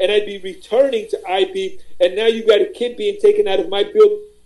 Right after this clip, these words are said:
in handcuffs. What the heck happened? "Oh, no, teacher A or teacher B." Absolutely. So, you know,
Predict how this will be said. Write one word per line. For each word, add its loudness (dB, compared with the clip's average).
in -10
handcuffs. -6
What 2
the -2
heck -2
happened? 0
"Oh, 4
no, 4
teacher -8
A 4
or 2
teacher -6
B." -2
Absolutely. 4
So, 6
you -4
know, 0